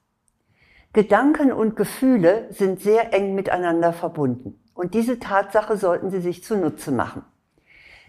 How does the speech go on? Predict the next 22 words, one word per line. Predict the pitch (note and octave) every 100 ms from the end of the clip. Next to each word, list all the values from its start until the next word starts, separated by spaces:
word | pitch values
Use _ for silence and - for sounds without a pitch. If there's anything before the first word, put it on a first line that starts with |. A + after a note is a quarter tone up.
| _ _ _ -
Sobald | G#3 G#3 C4 C#4+
Sie | - B3
merken, | G3+ A3+ A#3 A#3 D3 G3+
dass | G3 G3
Ihre | G3+ G3+ -
Emotionen | G3+ G3+ - B3 C4+ C4
zu | A3 F3+
stark | - - B2+ C#3+ -
werden, | D3 F3+ G#3
dann | F3+
lenken | F3+ A#3 - G#3+
Sie | G#3
sich | G#3 F#3+
gezielt | - F3 - A#3+ A#3+ A3 -
ab. | C#3 - - _ _ _ - -
Lösen | G#3 A3+ G#3 G#3+
Sie | G#3+
vielleicht | G3 G#3 G3 F#3+ F#3+ -
im | G3+
Kopf | - G#3+ - -
komplizierte | G#3+ G#3 G#3 G3+ - G#3 G3+ F3
Rechenaufgaben. | E3 - E3 G#2+ B2 - F#2 G2 -